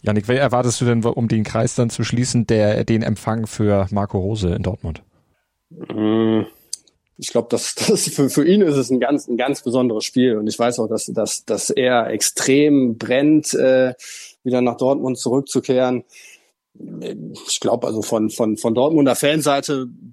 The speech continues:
Speaker 2: sehe ich da gar nicht, äh, dass es da irgendwie großen, äh,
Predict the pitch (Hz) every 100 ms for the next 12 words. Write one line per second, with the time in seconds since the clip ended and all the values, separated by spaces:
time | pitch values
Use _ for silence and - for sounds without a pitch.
0 | - - 123 131 - 120 120 120 117 -
1 | 139 120 117 113 110 110 113 107 - 117
2 | 120 123 120 120 117 - 123 123 127 127
3 | 123 127 - 135 123 127 120 123 123 123
4 | 127 127